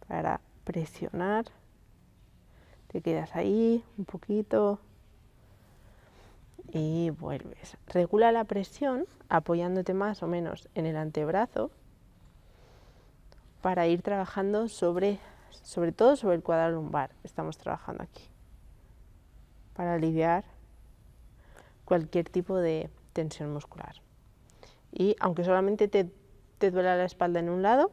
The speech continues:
quiero que repitas esto en ambos costados, ¿vale? Vamos a estar, pues si con el, con la toalla hacíamos cinco respiraciones en cada uno de los cuadrantes,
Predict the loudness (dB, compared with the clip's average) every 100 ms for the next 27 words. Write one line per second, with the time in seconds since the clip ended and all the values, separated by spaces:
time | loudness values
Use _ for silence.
0 | -4 -2 0 0 -2 -2 -4 -6 -4 -6
1 | -2 -6 -6 -20 -20 -20 -20 -20 -20 -20
2 | -20 -20 -20 -20 -20 -10 -6 -4 -4 -8
3 | -20 -20 -8 -4 -2 -4 -8 -12 -12 -16
4 | -18 -20 -20 _ -10 -6 -6 -10 -16 -20
5 | -12 -8 -6 -6 -2 4 4 4 -8 -20
6 | -20 -20 -20 -20 -20 -20 -20 -20 -16 -4
7 | -4 0 2 0 0 -4 -2 -4 -2 -2
8 | -2 -6 -12 -20 -20 -20 -20 -20 -18 -4
9 | -4 -2 -2 0 -2 -2 -2 -2 -4 -6
10 | -2 -2 -4 -6 -6 -2 0 0 0 -4
11 | -2 -2 -2 0 0 -2 -2 0 2 2
12 | 2 0